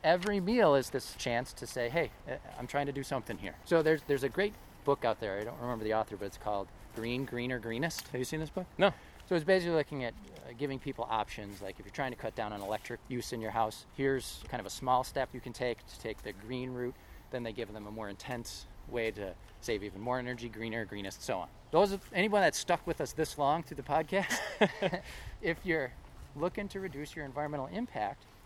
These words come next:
Speaker 1: I would say the first simple step is to reduce beef consumption. That
Speaker 2: Right.
Speaker 1: is just a simple step. Even one day a week, as we said, would be the same as eating all your food locally produced. Just cutting beef out would be a simple step, as little or as much as you can. That'd be great.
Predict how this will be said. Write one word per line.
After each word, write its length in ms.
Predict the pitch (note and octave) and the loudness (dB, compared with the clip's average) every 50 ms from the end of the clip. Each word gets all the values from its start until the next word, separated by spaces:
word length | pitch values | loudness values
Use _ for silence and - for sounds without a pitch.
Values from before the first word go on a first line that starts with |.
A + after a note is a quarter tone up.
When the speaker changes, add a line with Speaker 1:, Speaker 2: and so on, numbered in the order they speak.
| - - - | -12 -2 2
Speaker 1:
I 80 | C3 C#3 | 4 4
would 140 | D3 D3 C3+ | 4 4 2
say 300 | - D#3 C#3+ C3+ C3 - | 0 -2 0 0 -2 -4
the 60 | - A#2 | -6 -10
first 400 | - - - E3+ F#3 - - - | -8 -4 -4 -2 -4 -4 -8 -8
simple 260 | F3 E3+ - - E3+ | -8 -8 -6 -8 -8
step 360 | D#3+ - - - A#2+ A2 G#2+ - - | -8 -8 -4 -2 0 0 -2 -2 -6
is 220 | A#2+ A2+ - - - - | -10 -8 -10 -10 -12 -10
to 100 | - A#2 | -10 -6
reduce 580 | A2 A#2+ G#2+ B2+ C3 B2 B2+ - - - - - - - | -6 -6 -4 -2 -2 -2 -4 -6 -8 -12 -12 -14 -10 -6
beef 180 | C#3+ C3+ - - | -6 -6 -6 -8
consumption. 460 | - - - - A2+ - - - - - - - | -12 -12 -10 -10 -10 -12 -12 -14 -16 -14 -2 4
That 140 | C3+ D3 D#3+ F#3 | 8 8 8 8
Speaker 2:
Right. 40 | G#3 | 6
Speaker 1:
is 140 | A3 C3 A#2 | 2 -4 -4
just 220 | - C#3+ B2+ - | -6 -8 -8 -8
a 40 | A2+ | -10
simple 340 | - - - F3+ F3+ - F#3 | -10 -6 -6 -4 -2 -2 -2
step. 200 | - - D3+ D3+ | 0 0 0 0
Even 280 | A3+ A3 A3 G#3 E3+ D3 | 2 6 6 6 6 6
one 280 | C#3 D#3 F3 G3 G#3+ G#3 | 8 8 8 8 8 6
day 160 | F#3 F#3+ F3+ | 6 6 6
a 80 | F3+ | 6
week, 300 | E3+ F3 A3 F#3 - - | 4 4 2 2 2 2
as 120 | D3 C#3 B2+ | 0 0 0
we 120 | C#3 C3 | 0 0
said, 280 | - - G3 G3+ F#3 C3+ | 4 8 8 8 8 8
would 120 | C3+ C3 | 4 0
be 80 | A#2 C#3 | -2 -2
the 100 | C3 C3 | -4 -4
same 320 | - - D3+ C#3+ C#3+ C#3+ | -4 -2 0 0 0 0
as 160 | C3 A2+ - - - | -2 -2 -6 -8 -4
eating 240 | - F#3+ F#3 E3+ E3 | -2 0 2 4 8
all 160 | D#3 D#3+ F3 | 8 8 8
your 120 | F3 E3 D#3+ | 8 6 2
food 260 | - - F3 E3+ D3+ B2+ B2 | -2 -2 -4 -4 -4 0 2
locally 380 | C#3 C#3+ - - C#3+ C3+ C3+ | 2 2 2 0 -2 -2 -2
produced. 540 | B2+ - - A#2+ A2+ G#2 D#2+ - - - - - - - - | -4 -4 -6 -4 -4 -6 -6 -8 -14 -16 -18 -18 -20 -10 -4
Just 240 | - F#3 F3+ - | -2 -2 -2 0
cutting 220 | - F#3+ E3+ D#3 C3+ | -2 -2 -2 -2 -4
beef 280 | - F3+ F#3+ F#3 - | -4 -6 -6 -4 -2
out 260 | - A2 G#2 G#2+ - A2+ | 0 0 0 0 -2 -4
would 120 | A#2+ A2 | -8 -4
be 240 | G2+ A#2 G#2+ G#2+ G2 - - - - - - | -4 -4 -4 -4 -6 -10 -16 -20 -18 -12 -12
a 40 | B2+ | -10
simple 320 | - - C#3+ C3+ - D3+ | -6 -6 -6 -4 -4 -6
step, 360 | C3+ - - - A#2+ A2 A2 - - - B2 | -6 -6 -4 -2 0 0 -2 -2 -6 -12 -10
as 220 | A2 F#2+ - - - - - - - A#2+ | -10 -10 -12 -16 -20 -20 -20 -18 -12 -4
little 320 | A2+ C3 D#3 E3+ F3 F3 | 2 2 4 4 6 4
or 60 | E3 | 2
as 100 | C#3+ A#2+ | 2 0
much 220 | C3+ C#3+ C#3 - - | -2 -4 -4 -4 -6
as 80 | B2+ | -10
you 80 | - C3 | -10 -8
can. 240 | - - F#3+ F3+ C#3 | -4 -2 -2 0 -2
That'd 100 | B2+ B2+ | -2 -4
be 80 | D#3+ | -4
great. 240 | C#3+ G3+ A3 F#3 B2 | 0 0 0 0 0